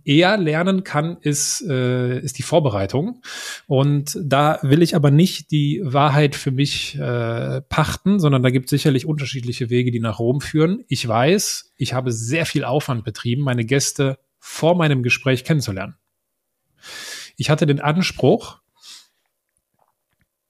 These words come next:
meinem Gast Fragen zu stellen, die er so noch nicht gestellt bekommen hat. Und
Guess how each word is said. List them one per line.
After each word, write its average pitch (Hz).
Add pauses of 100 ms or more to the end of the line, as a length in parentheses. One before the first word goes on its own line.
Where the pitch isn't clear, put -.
(440)
meinem 143
Gast - (500)
Fragen 175
zu 196
stellen, 156 (240)
die 151
er 156
so 143
noch 135
nicht 123
gestellt 113
bekommen 98
hat. - (920)
Und 135